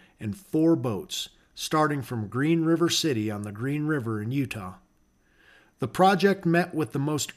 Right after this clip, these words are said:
urgent remonstrance from those who were best acquainted with the region, including the Indians,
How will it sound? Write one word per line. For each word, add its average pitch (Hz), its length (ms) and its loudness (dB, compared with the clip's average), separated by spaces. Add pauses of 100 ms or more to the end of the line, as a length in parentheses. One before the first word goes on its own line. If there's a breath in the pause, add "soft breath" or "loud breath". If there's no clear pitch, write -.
urgent 202 460 2
remonstrance 156 720 0
from 123 240 -4
those 147 500 0 (200 loud breath)
who 151 120 -6
were 143 140 2
best 180 360 0
acquainted 156 540 2
with 120 140 -6
the 127 80 -8
region, 107 560 -6 (280)
including 170 540 0
the 117 160 2
Indians, 92 480 -6